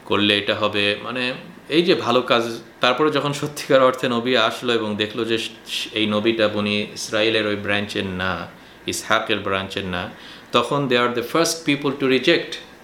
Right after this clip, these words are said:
ওই জন্য বলছে, "ওয়াতানসাউনা আনফুসাকুম", নিজেদেরকে ভুলে গেলে। "ওয়া আনতুম তাতলুনা আল কিতাব", অথচ তোমাদের তাওরাতে বলাই আছে যে যে ব্যক্তিটা এই কাজটা করে,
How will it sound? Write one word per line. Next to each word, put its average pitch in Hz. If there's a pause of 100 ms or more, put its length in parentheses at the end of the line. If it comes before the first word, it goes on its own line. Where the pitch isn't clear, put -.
ওই 113
জন্য 139
বলছে, 139
"ওয়াতানসাউনা 143
আনফুসাকুম", 139
নিজেদেরকে 139
ভুলে 143
গেলে। 160 (4000)
"ওয়া 107
আনতুম 139
তাতলুনা 117
আল 98
কিতাব", 98 (720)
অথচ 131 (100)
তোমাদের 127 (100)
তাওরাতে 123
বলাই 120
আছে 107
যে 101
যে 117
ব্যক্তিটা 113
এই 98
কাজটা 101
করে, 95